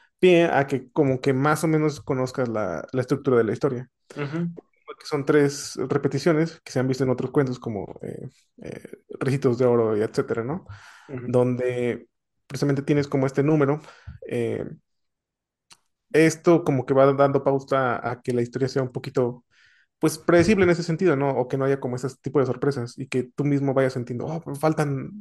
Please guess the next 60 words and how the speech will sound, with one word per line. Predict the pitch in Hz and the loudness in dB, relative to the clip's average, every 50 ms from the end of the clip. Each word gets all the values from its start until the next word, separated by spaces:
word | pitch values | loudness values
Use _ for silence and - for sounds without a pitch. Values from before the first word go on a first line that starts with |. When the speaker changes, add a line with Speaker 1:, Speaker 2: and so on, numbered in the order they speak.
| - | -6
Speaker 1:
eh, | - 139 135 131 127 135 | -4 -2 -2 -2 -2 -4
siempre | - - 143 147 139 | -6 -6 -6 -4 -2
son | 160 160 139 | 0 0 2
tres, | 151 175 175 170 170 | 4 4 4 2 0
entonces | 147 160 156 151 151 139 - _ - - - - - - _ _ | -2 -2 -2 -2 -2 -6 -8 _ -20 -20 -20 -20 -20 -20 _ _
ya | 151 147 | 4 4
hizo | 151 156 170 | 4 4 4
dos | 160 160 156 - | 4 4 4 4
cosas, | 180 180 165 151 143 | 2 2 2 2 0
falta | 156 151 156 156 | -2 -2 -2 -2
una | 156 156 156 | -4 -4 -4
cosa | 151 147 156 | -6 -6 -4
más". | 147 156 156 - - _ _ _ - | -4 -6 -6 -8 -12 _ _ _ -4
Speaker 2:
Ujú. | 143 143 139 156 156 147 147 | -4 -4 -2 -4 -6 -6 -6
Speaker 1:
Y | 147 - _ | -8 -8 _
Speaker 2:
Sí, | - - 139 | -10 -12 -10
sí, | 127 131 135 | -8 -6 -6
Speaker 1:
es | 127 135 | -4 -2
Speaker 2:
sí. | 143 135 | -2 0
Speaker 1:
donde | 127 127 127 120 | 0 0 0 -2
se | - 127 | -2 -4
resuelve. | 123 131 - - - - - - _ _ - | -4 -6 -10 -16 -20 -20 -20 -20 _ _ -12
Ajá. | 135 135 151 170 175 - _ - - | -8 -6 -6 -8 -8 -10 _ -20 -18
Speaker 2:
Y | - - | -16 -2
puede | - 143 156 165 | 2 4 4 4
ser | 170 175 170 | 4 4 2
incluso | 170 170 175 160 165 175 | 2 2 2 2 2 2
una | 170 175 175 170 | 0 0 0 2
cosa | 139 135 - 156 151 | 2 2 2 2 0
de, | 147 120 92 90 87 82 - - | 0 0 0 0 -2 -4 -6 -8
de | 98 98 92 90 92 90 | -6 -4 -2 -2 -2 -2
mnemotecnia, | 95 98 95 90 87 - 131 143 160 143 123 113 107 | -2 -2 -2 -2 -2 0 0 0 0 0 -2 -2 -4
de, | - 87 87 87 82 | -4 -4 -6 -4 -4
de | 92 92 92 | -2 -2 -2
recordar | 87 92 85 - 98 90 87 110 120 - | -2 -4 -2 -2 0 0 2 2 0 0
cosas, | - 139 - - - 349 | 0 -2 -2 -2 -4 -6
Speaker 1:
Ujú. | 381 - | -8 -8
Speaker 2:
¿no? | - - | -10 -8
Porque | - 117 - - 208 185 - 156 160 - - _ | -8 -8 -6 -2 -2 -2 -2 -2 -4 -10 -20 _
Speaker 1:
Sí, | - 156 | -18 -18
eso. | - - - - _ _ - | -16 -16 -18 -20 _ _ -2
Speaker 2:
hay | 107 113 110 | -2 0 2
que | 127 127 | 2 2
recordar | 139 135 143 135 127 123 120 - | 2 2 2 2 2 2 0 0
que | 143 135 | -2 -4
muchos | 131 131 127 135 131 | -4 -4 -4 -4 -2
de | 135 123 | -2 0
los | 110 104 - | -2 -2 -2
cuentos | - 113 110 113 127 123 | -4 -4 -2 -2 -2 -2
de | 117 95 | -2 -2
los | 95 95 92 - | -2 -2 -4 -4
Grimm | 107 107 107 110 113 117 117 - | -4 -4 -2 -2 -4 -6 -8 -8
o | - 101 98 | -6 -4 -4
de | 95 92 92 90 87 87 87 87 87 87 - | -2 -2 0 0 0 0 0 0 0 0 -2
Perrault | 90 90 98 104 110 113 113 117 117 - - | -2 2 4 4 6 6 4 2 -2 -6 -6
o | - 87 | -6 -4
de | 92 95 | -4 -4
estos | - - 117 113 - | -4 -4 -6 -4 -2
cuates | - 110 - - 117 - - | 0 0 0 0 -2 -4 -4
que, | - 92 92 87 85 | -4 -4 -2 -2 -4